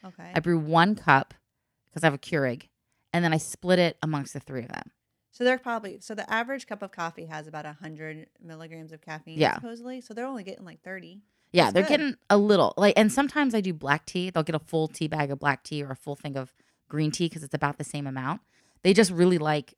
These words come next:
Speaker 2: having coffee, you know, <laughs> in the
Speaker 1: Yeah,
Speaker 2: morning.
Speaker 1: it's a cool special
Speaker 2: Yeah.
Speaker 1: thing. The girls still take their caffeinated beverage in the morning.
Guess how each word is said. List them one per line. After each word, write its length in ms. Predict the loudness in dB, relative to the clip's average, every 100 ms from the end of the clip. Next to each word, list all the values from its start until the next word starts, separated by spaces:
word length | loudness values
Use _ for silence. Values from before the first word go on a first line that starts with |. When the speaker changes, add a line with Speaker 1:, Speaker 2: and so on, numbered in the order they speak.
| _
Speaker 2:
having 380 | -8 -6 -4 -6
coffee, 560 | -8 -8 -8 -4 -6 0
you 100 | 6
know, 160 | 6 8
<laughs> 40 |
in 80 | 6
the 80 | 6
Speaker 1:
Yeah, 60 |
Speaker 2:
morning. 360 | 6 6 4 0
Speaker 1:
it's 100 | -2
a 40 |
cool 260 | -6 -6 -8
special 260 | -8 -2 2
Speaker 2:
Yeah. 140 | 2
Speaker 1:
thing. 220 | 0 -12 -8
The 80 | -2
girls 400 | 0 -2 -4 -14
still 180 | -10 -10
take 260 | -8 -12 -12
their 340 | -12 -10 -12 _ -8
caffeinated 460 | -8 -8 -16 -14
beverage 320 | -14 -12 -14
in 80 | -16
the 60 | -18
morning. 340 | -18 -18 -20